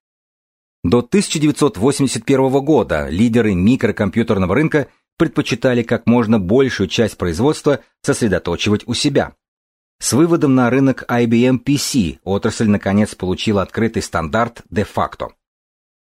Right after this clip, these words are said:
Все независимые производители электронных комплектующих, периферийных устройств и программного обеспечения поверили в модель горизонтального рынка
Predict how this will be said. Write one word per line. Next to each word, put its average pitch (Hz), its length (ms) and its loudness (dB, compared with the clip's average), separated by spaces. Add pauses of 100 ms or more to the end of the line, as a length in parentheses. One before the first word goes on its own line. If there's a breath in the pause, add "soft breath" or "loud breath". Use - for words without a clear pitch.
Все - 260 0
независимые 117 640 2
производители 101 680 0
электронных 107 560 0
комплектующих, 127 760 0 (260)
периферийных 110 680 0
устройств 123 560 -2
и 110 120 -6
программного 101 560 -2
обеспечения 143 680 -2 (280 loud breath)
поверили 143 460 2
в 127 80 -2
модель 123 380 2
горизонтального 98 840 0
рынка 143 340 0